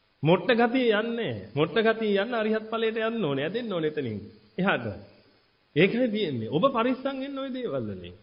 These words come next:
මොකද ඔය ඔක්කොම පිංගුතුනි ඔබගේ නිවන, නිවන විතරක් නෙවෙයි පින වහලා දානවා. ආයි එතනින් එහාට ඔබට මානෙ තියෙනවා මිසක්, පින්වතුනි. ඒ කියන්නේ මහා මෝහයෙන් කටයුතු කරනවා මිසක්, එතනින් එහාට ඒකට පින අනුමෝදන් වෙන විදිහක් නෑ. පින්, පිනක් සිද්ධ කරගන්න විදිහක් නෑ ඒක මතක් කර කර.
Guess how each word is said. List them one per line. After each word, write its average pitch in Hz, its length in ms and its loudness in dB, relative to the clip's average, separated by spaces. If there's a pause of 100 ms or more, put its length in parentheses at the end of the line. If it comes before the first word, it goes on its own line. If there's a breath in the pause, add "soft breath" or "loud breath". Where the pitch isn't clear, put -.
(140)
මොකද 214 260 4
ඔය 233 100 10
ඔක්කොම 220 340 2
පිංගුතුනි 226 320 0
ඔබගේ 226 240 0
නිවන, 208 340 0
නිවන 214 280 2
විතරක් 254 260 -2
නෙවෙයි 277 220 -10
පින 294 140 -4
වහලා 160 300 0
දානවා. 95 400 -10 (1800)
ආයි 214 220 8
එතනින් 254 300 6
එහාට 247 180 4
ඔබට 233 220 4
මානෙ 226 400 4
තියෙනවා 202 300 0
මිසක්, 196 240 0
පින්වතුනි. 185 280 -2
ඒ 208 60 -2
කියන්නේ 233 200 -2
මහා 233 140 2
මෝහයෙන් 226 420 4
කටයුතු 220 320 -4
කරනවා 208 260 -4
මිසක්, 220 220 -2
එතනින් 220 320 -2
එහාට 233 220 -2
ඒකට 214 280 0
පින 208 160 -2
අනුමෝදන් 240 440 -2
වෙන 143 180 -2
විදිහක් 123 340 -6
නෑ. 104 220 -14 (200)
පින්, 208 200 2 (100)
පිනක් 220 300 0
සිද්ධ 202 260 0
කරගන්න 220 400 -2
විදිහක් 190 360 -2
නෑ 196 160 -2
ඒක 190 140 -4
මතක් 175 320 -6
කර 131 180 -4
කර. 104 180 -8